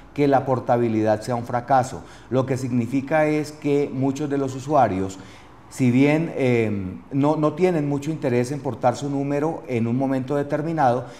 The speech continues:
sí saben que cuentan con esa facilidad para hacerlo cuando quieran. Y con un solo usuario que se satisfaga en el sentido de cambiar de un operador a otro buscando mejores condiciones, nosotros como gobierno podemos decir que el objetivo está cumplido.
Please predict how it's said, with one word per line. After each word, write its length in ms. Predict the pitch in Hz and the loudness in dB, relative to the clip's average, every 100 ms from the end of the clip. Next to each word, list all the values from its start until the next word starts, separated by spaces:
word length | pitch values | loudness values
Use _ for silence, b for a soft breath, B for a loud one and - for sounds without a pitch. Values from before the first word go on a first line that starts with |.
| B | B
sí 260 | - - 180 | -12 -2 -2
saben 460 | 175 170 151 156 156 | 2 2 4 2 0
que 180 | 135 | -4
cuentan 400 | 131 139 139 151 | -2 -2 -2 -4
con 160 | 147 123 | -4 -4
esa 200 | 113 131 | -4 -6
facilidad 540 | 131 117 107 98 98 | -8 -6 -4 -2 -2
para 140 | 127 110 | -2 -4
hacerlo 280 | 101 95 104 | -4 -6 -4
cuando 360 | 107 90 85 | -4 -6 -6
quieran. 320 | - 98 78 71 B B - | -4 -2 -4 -10 B B 2
Y 120 | 151 | 2
con 240 | 147 143 | 4 0
un 120 | 156 175 | 0 -2
solo 280 | 185 185 | -2 0
usuario 800 | 180 175 175 170 131 90 85 - B B - | 0 -2 0 2 2 -2 -6 -12 B B 0
que 140 | 151 | 0
se 160 | 143 123 | 0 -2
satisfaga 880 | 127 120 110 - 143 143 113 87 - 113 | -4 -4 -8 -4 0 2 0 -6 -10 -6
en 140 | 117 | -4
el 80 | 113 | -4
sentido 420 | 113 95 135 139 | -6 -6 -2 0
de 120 | 135 | 0
cambiar 380 | 127 101 110 117 | -4 -4 -2 -2
de 80 | 135 | -4
un 100 | 135 | -4
operador 500 | 135 127 98 101 117 | -4 -2 -2 -2 0
a 60 | |
otro 340 | 127 131 127 101 | 0 -2 -2 -6
buscando 400 | 92 - 113 120 | -6 -6 -6 -4
mejores 340 | 117 104 113 | -6 -6 -8
condiciones, 640 | - 139 147 156 123 117 120 B B 113 | -6 -6 -4 -2 -2 -4 -8 B B -6
nosotros 420 | 107 131 127 135 | -2 0 -2 -6
como 240 | 143 139 | -6 -2
gobierno 440 | 143 135 131 123 127 | -2 0 0 -2 -4
podemos 340 | 113 101 117 | -4 -4 -4
decir 260 | 107 101 95 | -6 -8 -6
que 60 | |
el 80 | 107 | -6
objetivo 400 | 107 87 104 104 | -6 -8 -6 -6
está 180 | 90 87 | -6 -12
cumplido. 400 | 92 87 78 | -12 -12 -12